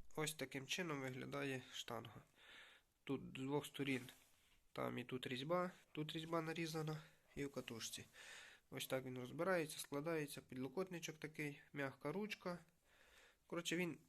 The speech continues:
зібраний, це все, виходить дев'ятсот грам його вес. І ось такий вигляд він має вже повністю зібраний. Ось так, раз.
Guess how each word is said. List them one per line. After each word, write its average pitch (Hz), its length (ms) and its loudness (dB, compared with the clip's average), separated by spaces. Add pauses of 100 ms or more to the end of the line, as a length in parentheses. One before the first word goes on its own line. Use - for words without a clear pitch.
(120)
зібраний, 151 540 4
це 143 140 2
все, 139 360 6 (260)
виходить 135 420 2
дев'ятсот 131 360 4
грам 117 240 2
його 110 160 -2
вес. 104 320 -4 (3250)
І 165 160 -2
ось 160 200 2
такий 143 300 -2
вигляд 160 380 4
він 139 160 -2
має 143 280 4
вже 135 280 -2 (460)
повністю 131 480 -2
зібраний. 107 580 -8 (4000)
Ось - 140 -8
так, - 360 -4
раз. 185 400 -4